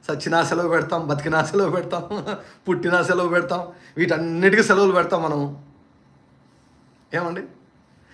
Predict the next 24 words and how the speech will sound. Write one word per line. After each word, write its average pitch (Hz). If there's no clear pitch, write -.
సెలవులు 277
పెట్టి 277
భాషలో 240
ప్రార్థన 226
చేస్తున్నారంట. 190
సెలవులు 220
పెట్టి 220
మరి 226
భాషలో 202
కనీసం 254
అంటే 190
మినిమం 294
త్రీ 240
అవర్స్ 180
ప్రార్థన. 143
వారి 151
సంఘంలో 175
భాషల 151
ఉద్యమం 151
వచ్చేసిందంట. 127
This 233
is 214
just 254
one 262